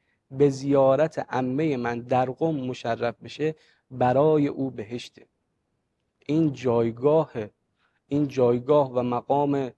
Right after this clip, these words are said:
با عظمت حضرت معصومه سلام الله علیها است که سه تا معصوم اصرار کردن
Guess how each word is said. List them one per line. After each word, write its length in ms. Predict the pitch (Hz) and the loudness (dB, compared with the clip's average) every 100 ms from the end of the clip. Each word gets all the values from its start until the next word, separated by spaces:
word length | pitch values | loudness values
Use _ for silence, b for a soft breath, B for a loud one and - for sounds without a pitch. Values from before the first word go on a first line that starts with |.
| _ _ - | _ _ -6
با 280 | 127 131 | 2 4
عظمت 500 | 127 123 123 156 180 | 4 0 -2 0 0
حضرت 300 | 147 123 127 | -2 -4 -4
معصومه 460 | 123 117 110 - 120 | -6 -6 -6 -8 -10
سلام 360 | 123 113 113 120 | -6 -6 -6 -6
الله 160 | 131 | -2
علیها 340 | 113 120 117 120 | -4 -4 -8 -8
است 180 | - _ | -8 _
که 140 | - | -8
سه 280 | 131 - 202 | -8 -6 -6
تا 180 | - 165 | -4 -6
معصوم 580 | 135 - - - 135 120 _ b b b b b b - | -6 -6 -10 -6 -6 -6 _ b b b b b b 0
اصرار 500 | 143 - 151 175 190 | 0 2 4 6 6
کردن 640 | - 135 120 120 113 107 | 4 -2 0 -2 -4 -8